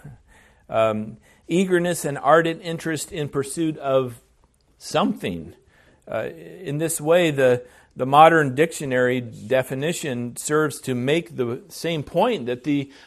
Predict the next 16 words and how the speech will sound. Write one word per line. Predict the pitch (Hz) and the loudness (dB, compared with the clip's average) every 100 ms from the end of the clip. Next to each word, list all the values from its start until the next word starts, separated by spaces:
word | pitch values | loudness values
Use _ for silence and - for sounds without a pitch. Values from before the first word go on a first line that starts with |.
| - | -14
Apostle | - 156 170 165 175 | 2 6 6 6 -2
Paul | - 156 233 220 127 | 2 6 8 8 6
makes | 117 117 - | 2 -4 -6
about | 127 127 127 123 | 0 0 0 -6
zeal | 107 131 208 143 120 127 127 _ _ _ _ _ _ _ _ | -8 -6 -2 0 0 -2 -4 _ _ _ _ _ _ _ _
in | 202 135 135 | -10 -6 0
Romans | 135 139 135 - | 0 0 -4 -8
ten. | - 190 170 110 87 110 _ _ _ _ _ _ _ - | -6 -4 -2 -4 -8 -16 _ _ _ _ _ _ _ -14
He | 123 127 | -6 -2
writes, | 135 147 175 - | 2 2 2 0
"For | 143 131 | 2 4
I, | 131 135 | 4 2
I | 110 | -2
bear | 113 110 175 196 | 0 6 6 6
them | 147 135 | 2 0
witness," | 147 180 123 139 - - | 0 0 -4 -8 -8 -10